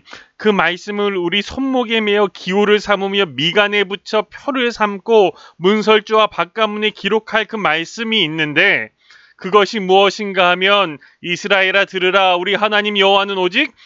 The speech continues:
유일한 여호와이시니 너는 마음을 다하고 뜻을 다하고 힘을 다하여 내 하나님 여호와를 사랑하라." 여러분,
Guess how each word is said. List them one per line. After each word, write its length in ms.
유일한 680
여호와이시니 1200
너는 300
마음을 480
다하고 420
뜻을 380
다하고 580
힘을 480
다하여 440
내 120
하나님 480
여호와를 560
사랑하라." 1080
여러분, 500